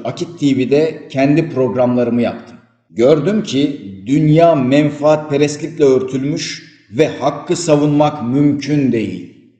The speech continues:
Programlar reyting yapmayınca kalkıyor. İlk ona giren programlarsa muhakkak Ahmet Maranki ile olmuştur.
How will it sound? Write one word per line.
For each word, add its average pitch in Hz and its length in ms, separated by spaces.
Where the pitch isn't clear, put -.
Programlar 175 840
reyting 170 500
yapmayınca 160 760
kalkıyor. 127 640
İlk 202 400
ona 165 240
giren 143 420
programlarsa 151 1300
muhakkak 180 840
Ahmet 147 400
Maranki 139 520
ile 117 80
olmuştur. 101 560